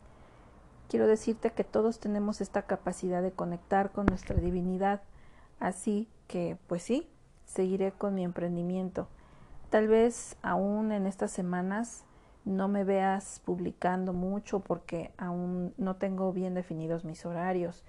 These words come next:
pero en cuanto tenga claridad de mis tiempos, empezaré a publicar de nuevo, me empezaré a organizar. Y pues quiero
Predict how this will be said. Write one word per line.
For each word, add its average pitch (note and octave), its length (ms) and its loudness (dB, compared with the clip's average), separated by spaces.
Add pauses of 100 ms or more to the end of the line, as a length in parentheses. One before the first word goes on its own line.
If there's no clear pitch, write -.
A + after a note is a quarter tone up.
(340)
pero G3+ 160 2
en G3 60 -2
cuanto G#3+ 280 0
tenga C4+ 280 -2
claridad G3 520 2
de G#3 180 -4
mis F3 220 -2
tiempos, F#3+ 720 -2 (420)
empezaré F#3 480 2
a F#3+ 80 0
publicar F3 440 2
de F3 120 0
nuevo, G#3 440 2
me G3 120 -2
empezaré E3+ 420 -4
a E3+ 40 2
organizar. G3 720 0 (1700)
Y G3+ 100 0
pues - 460 -2
quiero G3 720 4